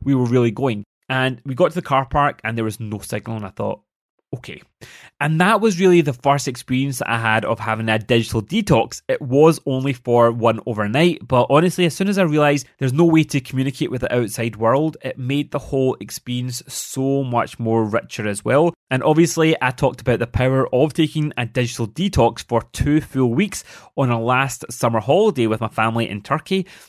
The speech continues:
And I talked about that in terms of episode number eleven and the whole beauty of that. But that one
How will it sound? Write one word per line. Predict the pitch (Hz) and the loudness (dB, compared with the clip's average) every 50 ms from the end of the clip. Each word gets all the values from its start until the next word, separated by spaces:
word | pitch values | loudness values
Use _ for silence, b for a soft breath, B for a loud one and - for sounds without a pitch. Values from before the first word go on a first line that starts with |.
| B B | B B
And | - 117 | -4 -4
I | 113 110 | -4 -2
talked | - - 135 - - | 0 0 -2 0 0
about | 127 117 98 | -2 0 2
that | 117 113 113 - - | 2 2 2 2 -2
in | 113 110 104 | -4 -8 -6
terms | - 127 117 117 110 98 | -4 -2 -2 -2 -2 0
of | 117 123 - - - | 0 0 0 -2 -4
episode | 113 110 113 - - - 120 113 101 - - | -6 -6 -8 -8 -8 -6 -6 -6 -6 -6 -6
number | 113 113 104 104 104 | -6 -4 -2 -2 -2
eleven | 101 104 123 143 143 170 170 170 165 - - | 0 2 2 2 2 2 0 0 -2 -4 -4
and | 117 117 110 104 | -6 -4 -4 -6
the | 104 | -6
whole | - 123 113 | -4 -4 -6
beauty | 95 - - 139 139 - - 190 | -6 -6 -4 -4 -4 0 0 0
of | 180 165 | 0 0
that. | 208 220 - - - B B B B B B - | 0 -2 -2 -4 -8 B B B B B B 0
But | 156 156 - 147 135 - | 0 0 0 -2 -6 -6
that | 165 170 196 - | -4 -4 -4 -4
one | 160 131 131 147 160 165 165 165 | -4 -4 0 2 2 2 2 0